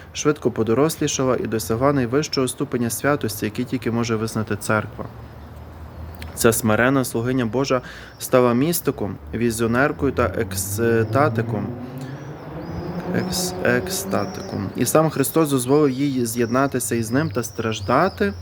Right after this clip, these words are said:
від ран його страстей, являючи стигмати та багато інших містичних ран, як це пізніше показало її власне фізичне серце уже після її смерті.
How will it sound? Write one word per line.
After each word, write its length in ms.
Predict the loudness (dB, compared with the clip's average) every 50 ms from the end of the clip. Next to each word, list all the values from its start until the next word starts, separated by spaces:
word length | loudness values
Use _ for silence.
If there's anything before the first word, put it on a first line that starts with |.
| -12 -12 -14 -14 -8 -2
від 180 | 0 2 2 4
ран 260 | 4 6 4 4 2
його 220 | 2 0 0 -2
страстей, 540 | -2 -4 -4 -4 -4 -4 -4 -2 -2 -2 0
являючи 560 | -2 -4 -2 0 2 2 2 2 0 -2 -4
стигмати 580 | -6 -4 -4 -4 -2 0 2 2 2 2 2 0
та 140 | 0 0 -2
багато 400 | -2 -2 0 0 -2 -2 -2 -4
інших 440 | -2 0 0 0 0 -2 -4 -2 -2
містичних 640 | -2 -2 0 0 0 0 0 -2 -4 -4 -4 0
ран, 220 | 2 2 2 2 0 -4 -10 -14 -14 -14 -14 -16 -16 -2 0
як 140 | 0 0 4
це 120 | 2 2
пізніше 480 | 4 4 2 4 4 4 4 2 0 -2
показало 560 | -4 -4 -2 -2 0 4 4 4 4 4 2
її 120 | 0 0
власне 420 | 0 0 0 0 0 0 -2 -4 -4
фізичне 520 | -4 -6 -4 -2 -2 -4 -4 -4 -6 -6
серце 420 | -2 2 2 2 2 2 0 -2
уже 200 | -2 0 0 0
після 280 | -2 -2 -6 -6 -6 -6
її 200 | -6 -6 -6 -6
смерті. 500 | -8 -6 -6 -6 -6 -6 -8 -10 -14